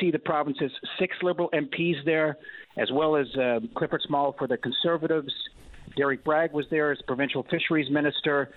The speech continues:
So the summit, uh, was happened. It was two days. It was, it was good news. There was talk about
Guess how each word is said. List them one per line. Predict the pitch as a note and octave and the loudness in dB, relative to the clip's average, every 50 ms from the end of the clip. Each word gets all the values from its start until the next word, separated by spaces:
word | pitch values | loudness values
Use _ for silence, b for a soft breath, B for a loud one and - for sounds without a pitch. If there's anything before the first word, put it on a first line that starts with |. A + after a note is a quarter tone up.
| B B B B B - - - | B B B B B -8 -4 -2
So | - A#2 A2+ | 0 0 0
the | A2 A2+ - - | 0 -2 -2 0
summit, | - E3+ F3 F3 D#3+ C3 - - | 0 2 2 2 2 0 -2 0
uh, | B2+ A#2+ A#2 A#2 A2 G#2 - - B2 - - - - - - - | 2 2 4 2 2 -2 -4 -10 -12 -14 -16 -20 -20 -20 -8 -4
was | B2+ A#2 - | -4 -2 0
happened. | - D#3 D#3+ E3+ - F3 D#3+ C#3 A2+ | 0 0 0 0 0 0 0 0 0
It | G2+ | -2
was | A2 G#2+ - - | -2 -4 -2 -2
two | - E3+ E3 | 0 0 2
days. | E3 E3+ E3+ E3 D#3+ D#3 C#3 - - - | 2 4 4 4 4 2 0 -2 -8 -8
It | B2+ A2 | -6 -6
was, | A#2 B2+ - | -6 -2 -2
it | - | 0
was | G#2+ A2 G#2+ | 0 0 0
good | - - D#3+ E3+ D3 | 0 0 0 2 2
news. | D3+ E3 E3 E3 D#3 C3+ | 2 4 4 4 4 2
There | - B2+ | 0 -2
was | A2 A#2 - | -2 -2 -2
talk | - D#3+ D3 D3+ - | 0 0 0 0 -2
about | - - C3+ B2 | 0 0 0 0